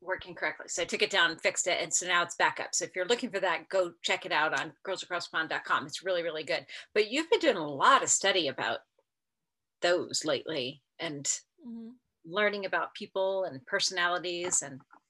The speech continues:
Speaker 1: and things. Is
Speaker 2: Mm-hmm.
Speaker 1: this tying in at all with your dreams?
Speaker 2: Um, I think that's been, like, a way for me to analyze my own dreams. Like, I think knowing my function stack personally,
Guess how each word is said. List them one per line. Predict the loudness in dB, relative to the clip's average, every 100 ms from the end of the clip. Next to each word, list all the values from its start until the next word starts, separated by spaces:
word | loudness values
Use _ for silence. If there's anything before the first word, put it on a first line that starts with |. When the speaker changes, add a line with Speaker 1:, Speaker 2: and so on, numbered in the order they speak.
| _ _ _ _ _ _ _ _ _ _
Speaker 1:
and | -4
things. | -2 -2 -2
Is | 0
Speaker 2:
Mm-hmm. |
Speaker 1:
this | 0
tying | 2 2 2 -2
in | -2
at | 4
all | 6 6 2
with | 0
your | 0
dreams? | 0 -2 -2 -4 -4 _ _ _ _ _ -20 _ _ -20 _ -4
Speaker 2:
Um, | 2 6 8 6 2
I | 0 -2
think | -2 -8 -8 -12 -8
that's | -2 -2 -2 -10 -8
been, | -2 -2
like, | 2 0 0 0
a |
way | 2 4 2
for | 0 -4
me | -2 -2 -4
to | -6 -4
analyze | -2 0 0 0 -2 -2
my | -4 -4
own | -4 -6
dreams. | -6 -6 -6 0
Like, | 2 0 -2
I | -2 -2
think | -2 -4 -4 -6
knowing | 0 2 4 2 0 -2 -8 -6
my | 0 0 0
function | 0 -2 -2 -4 -6
stack | -4 0 0 -2 -6
personally, | -6 -6 -6 -6 -4 -4 -6